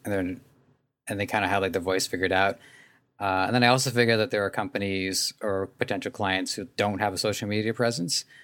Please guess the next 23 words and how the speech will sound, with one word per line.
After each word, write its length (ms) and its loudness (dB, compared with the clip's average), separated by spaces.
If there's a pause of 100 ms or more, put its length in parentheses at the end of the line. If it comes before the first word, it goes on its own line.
(220)
and 540 -2
they 160 0
need 180 -4
to 280 -2 (280)
work 220 0
with 100 2
somebody 240 0
to 100 -2
develop 400 2
a 40 -4
voice. 500 0 (260)
So 440 2 (440)
is 140 2
there, 240 4 (460)
so 220 6
I'll, 380 4
I'll 60 6
start 240 4
with, 120 2
like, 220 2
is 120 -2
there, 160 2
like, 240 -2